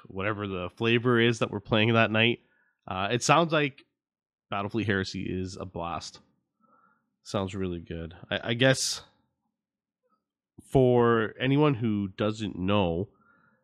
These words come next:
uh, there are, so these are kind of like, I wanna say, I guess, like a homebrew slash, uh, fan-made adaptation of Battlefleet Gothic. Uh, I know Remembrancer's Retreat did a lot of work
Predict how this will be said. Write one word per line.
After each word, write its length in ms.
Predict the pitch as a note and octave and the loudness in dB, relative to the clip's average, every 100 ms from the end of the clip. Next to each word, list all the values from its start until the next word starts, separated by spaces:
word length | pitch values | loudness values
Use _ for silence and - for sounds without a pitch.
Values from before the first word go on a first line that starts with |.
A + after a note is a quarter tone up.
| _ | _
uh, 420 | F#2+ F2+ F2+ F2 - | -10 -10 -10 -14 -16
there 440 | F#2+ G#2 G#2 G#2+ F#2+ | -6 -2 0 -2 -4
are, 520 | G2+ G2+ G2 G2 G2 | -4 -2 0 -2 -4
so 160 | - B2 | -8 -2
these 200 | C#3+ C#3+ | 0 0
are 60 | |
kind 200 | C3 B2+ | -2 -2
of 60 | A2 | 0
like, 200 | G2 F#2 - _ _ _ _ _ _ _ _ _ _ - | -2 -6 -12 _ _ _ _ _ _ _ _ _ _ -6
I 40 | |
wanna 180 | A2 G2+ | -2 -2
say, 400 | - F2+ F2+ F2 | -2 -4 -4 -6
I 80 | F2+ | -8
guess, 240 | F2+ - - - | -10 -14 -20 -14
like 240 | G#2 F#2+ | -10 -8
a 80 | F2+ | -6
homebrew 520 | - A#2 G#2+ A#2 A#2 | 0 2 4 6 6
slash, 500 | - G2 F#2 - - - | 4 0 0 -6 -16 -12
uh, 180 | F#2 F2 | -10 -10
fan-made 840 | - A#2+ A#2 A#2 G#2+ G#2 G#2+ G#2+ - _ _ _ _ - | 0 2 2 2 2 2 0 -2 -8 _ _ _ _ -4
adaptation 640 | G#2+ - - G#2+ - G2+ | -4 -4 -4 -4 -4 -6
of 140 | G2 | -4
Battlefleet 680 | G2 F#2+ F#2+ - G#2 F#2 - - _ _ _ | -2 -2 -4 -4 -4 -4 -6 -18 _ _ _
Gothic. 580 | G2+ F#2+ - F2+ - - _ _ _ _ F2 | -2 -2 -2 -6 -6 -20 _ _ _ _ -8
Uh, 260 | F2+ F2+ | -6 -4
I 80 | - | -4
know 560 | G2 F#2+ F#2 F2+ F#2 - _ C3+ - | -2 0 0 -2 -4 -6 _ -14 -6
Remembrancer's 640 | G#2 G2 G2 F#2 G#2 F2+ | -2 -2 -2 -6 -6 -6
Retreat 520 | F2+ - A2+ G#2 A2 - _ _ _ _ _ | -8 -2 0 0 -2 -12 _ _ _ _ _
did 160 | G2 | -4
a 60 | F2+ | 0
lot 240 | F#2 B2+ | 2 2
of 100 | G#2 | 2
work 400 | F2 F2+ G2+ - | -4 -8 -8 -16